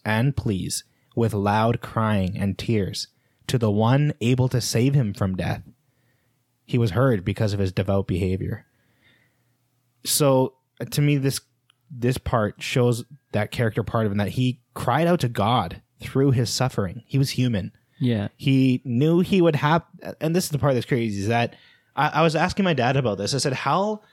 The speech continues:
Speaker 1: how young do you think Jesus was when he knew that he would have to sacrifice his life for the salvation of the world?" And my dad believes it's just that he always knew, like, from a very young age, as, as young as he could know,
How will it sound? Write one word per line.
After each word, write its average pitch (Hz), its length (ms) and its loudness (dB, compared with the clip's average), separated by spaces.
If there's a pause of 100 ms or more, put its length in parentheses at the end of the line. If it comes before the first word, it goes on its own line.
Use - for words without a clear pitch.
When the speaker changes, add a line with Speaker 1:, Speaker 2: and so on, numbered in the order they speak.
(360)
Speaker 1:
how 185 200 0
young 160 380 0
do 139 60 0
you 135 80 0
think 135 220 -2
Jesus 135 280 0
was 117 540 0
when 123 240 0
he 131 240 0
knew 120 240 2
that 120 160 0
he 117 120 0
would 117 100 2
have 113 160 2
to 123 80 0
sacrifice 110 640 -2
his 101 160 -2
life 95 420 -4 (640)
for 135 140 -2
the 117 80 0
salvation 107 500 0
of 95 60 0
the 95 100 2
world?" 95 380 -4 (680)
And 127 380 2
my 131 140 4
dad 135 280 2
believes 127 300 2
it's 117 160 -2
just - 280 -2
that 120 140 0
he 113 140 -2
always 104 460 -2
knew, 92 260 -8 (800)
like, 107 180 -2
from 120 160 -2
a 113 80 0
very 113 380 0
young 101 260 -2
age, 95 320 -4
as, 95 160 -4
as - 220 -6
young 113 280 -2
as 98 100 -2
he 107 60 -4
could 107 200 -4
know, 101 420 -4